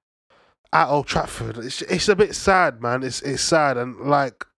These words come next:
when you're hearing things like B-, De Bruyne saying we only prepared for it for fifteen minutes, it just goes to show, like, bruv, there's no respect here, bruv. There's no respect. So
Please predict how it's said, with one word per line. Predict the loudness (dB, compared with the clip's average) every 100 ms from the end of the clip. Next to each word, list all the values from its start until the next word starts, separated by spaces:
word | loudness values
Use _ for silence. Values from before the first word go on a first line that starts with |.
| _
when | 2 2
you're | 2
hearing | 2 0
things | 0 0 2 2
like | 2 2 -4 _ _ -20 -20 _ _ _ _ _ _ _ -20 -10 -6
B-, |
De | -4 2
Bruyne | 2 2 0
saying | 0 0
we | 0
only | 0 -2
prepared | -4 0 0 0
for | -6
it |
for | -8
fifteen | -2 -2 0 -2 0
minutes, | -4 -6 -16 -20 -20 _
it | -4
just | 2
goes | 2 2
to | 0
show, | 2 4 4
like, | 0 2
bruv, | 4
there's | 4 0
no | 4 4 4
respect | 0 -2 -4 -4
here, | -8 -8
bruv. | -10 -12
There's | -16 -4
no | 0 0
respect. | -2 -10 -10 -10
So | -14 -12 -10 -12